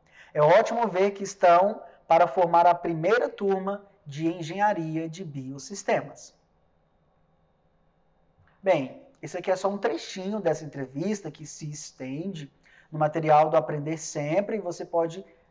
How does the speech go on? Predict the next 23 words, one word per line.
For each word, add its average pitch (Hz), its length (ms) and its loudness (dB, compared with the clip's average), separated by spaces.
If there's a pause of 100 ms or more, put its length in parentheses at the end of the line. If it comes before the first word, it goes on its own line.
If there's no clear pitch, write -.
(100)
ver 165 240 0
essa 196 160 0
entrevista 190 640 -4
aí 175 380 -6 (720)
mais 185 640 -2 (140)
ampliada. 214 520 -4 (1080)
Vamos 233 260 2
observar, 196 540 4
então, 196 200 2
alguns 196 400 0
dados 156 600 4
aqui 160 580 -8 (200)
nesse 170 840 -4
gênero. 131 560 -12 (720)
Temos, 165 280 -2
então, 147 560 2 (360)
o 214 100 -6
portal 180 460 2
Biosistemas, 143 840 -4
que 196 260 -2
é 139 80 2
o 135 80 -4
entrevistador, 202 840 0